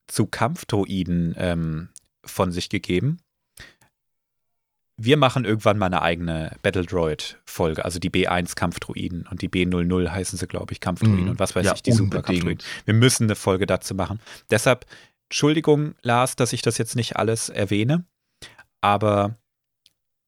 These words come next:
Speaker 1: dafür kommt noch mal eine Bon-, eine Bonusfolge, glaub ich, gar nicht mal. Ich denk mal, das wird schon eine reguläre
Speaker 2: Mhm.
Speaker 1: zu den normalen Kampfdroiden,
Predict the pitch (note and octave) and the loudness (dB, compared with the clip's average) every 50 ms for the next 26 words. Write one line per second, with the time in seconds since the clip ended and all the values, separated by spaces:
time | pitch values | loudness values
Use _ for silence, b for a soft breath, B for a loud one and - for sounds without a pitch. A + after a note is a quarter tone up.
0 | _ _ _ _ _ _ _ _ _ - G#2 F#2+ - - G#2 - - A2+ F#2+ F2 | _ _ _ _ _ _ _ _ _ 0 0 0 0 -2 -6 0 0 -2 -2 -2
1 | D#2+ F2+ E2+ - F#2 E2 E2 D#2+ D#2+ - - - F#2 E2+ E2+ D#2+ - - F2+ F2 | -8 -8 -6 -2 -2 0 0 0 -2 -4 -4 -2 0 0 0 -2 0 0 0 2
2 | F2+ - - F#2 E2+ E2+ F#2 F#2+ F#2 G2+ G2 - - - F#2+ F2 E2 E2+ E2 - | 0 -2 -4 -4 -4 0 2 2 2 2 0 -2 -2 0 0 0 0 0 -4 -2
3 | - F2 E2+ F2 - - F2 F2 F2+ - - F#2 E2+ E2+ E2+ - - - - F#2+ | -2 -2 -2 -2 -2 -2 -2 -2 -2 -4 -6 -6 -6 -6 -8 -8 -10 -4 -4 -4
4 | E2+ F#2 F2+ E2+ F2 - G2 F2+ - - F#2 F2+ E2+ - F#2 - - F2+ F2 E2+ | -2 -2 -4 -4 -2 -4 -4 -4 -2 -2 -2 -4 -2 -4 -6 -4 -2 -2 0 2
5 | F2+ F#2 F#2 G#2 A2 B B B B B B B B A#2 G#2 G2 G2+ C3+ F3+ G#2 | 2 2 2 0 -2 B B B B B B B B 4 4 4 4 4 4 4
6 | G2 G2 A2 - - G#2+ G#2 F#2 F#2 F2 F2 F2+ F#2 F2 - - G2+ G2+ - - | 2 0 -4 -8 -6 -2 0 2 2 2 2 2 0 -4 -2 -2 -2 -2 -4 -6
7 | - - - G#2+ G2 F#2+ E2+ D2+ | -8 -6 -6 -4 -4 -4 -4 -6